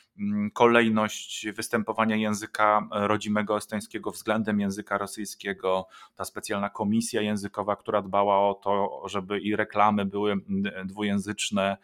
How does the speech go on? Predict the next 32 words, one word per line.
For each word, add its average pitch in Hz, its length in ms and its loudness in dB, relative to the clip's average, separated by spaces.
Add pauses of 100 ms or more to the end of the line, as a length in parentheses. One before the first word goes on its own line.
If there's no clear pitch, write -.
(220)
w - 80 -20
taki - 240 -6
prawidłowy 113 480 2
sposób, 113 600 -2
em, 107 560 0
uporządkowane. 107 840 0 (560)
Nawet 127 420 -2 (240)
myślę, 117 280 -2
że 113 180 0
oboje 117 280 2
się 120 100 -4
zgodzimy, 117 380 2
że 110 80 -2
to 120 80 -4
nie 113 80 0
chodziło 120 300 4
o 110 60 4
walkę 120 360 8
z 98 40 -2
językiem 101 420 -2
rosyjskim, 98 560 -6
ale 107 180 4
o 113 80 4
pewnego 120 340 0
rodzaju 120 340 2
jednak 117 380 2 (180)
wzmocnienie, 131 920 0 (420)
no, 180 160 -4
siłą 214 300 2
rzeczy 220 260 2
mniejszego 110 500 2
języka, 95 580 0